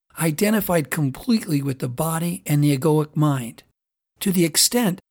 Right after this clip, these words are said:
that they have not only succumbed to these spoon-fed bad wolf thoughts and desires playing in their minds,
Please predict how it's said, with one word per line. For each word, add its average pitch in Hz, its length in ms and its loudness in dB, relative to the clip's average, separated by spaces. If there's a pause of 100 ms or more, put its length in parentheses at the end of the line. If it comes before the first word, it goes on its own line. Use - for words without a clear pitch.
(260)
that 170 180 0
they 180 160 2
have 165 320 2 (400)
not 196 260 4
only 233 220 4
succumbed 233 640 0
to 160 80 0
these 139 280 0
spoon-fed 180 920 2 (500)
bad 175 400 0
wolf 156 300 -2
thoughts 160 440 -2
and 147 220 2
desires 147 680 2
playing 190 500 0
in 143 120 2
their 135 160 2
minds, 147 640 -2